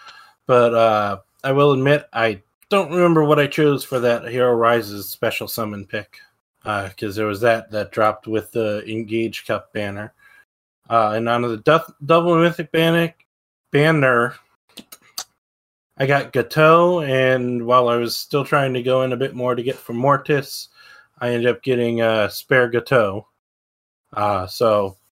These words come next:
probably hop back in there a little bit more, but, uh, was waiting a little bit before I finished that off.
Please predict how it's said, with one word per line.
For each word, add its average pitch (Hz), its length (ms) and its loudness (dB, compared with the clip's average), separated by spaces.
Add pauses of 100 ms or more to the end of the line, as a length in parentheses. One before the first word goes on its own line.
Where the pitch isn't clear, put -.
(140)
probably 196 400 0
hop 180 220 0
back 180 200 0
in 190 120 2
there 180 100 4
a 175 60 4
little 175 240 0
bit 165 160 -2
more, 165 280 2
but, 131 320 4
uh, 113 340 0 (340)
was 120 400 -8 (120)
waiting 127 380 -2
a 120 60 -2
little 110 240 -2
bit 113 200 -6
before 107 320 -12
I 104 60 -8
finished 104 380 -12
that 107 160 -12
off. 107 340 -10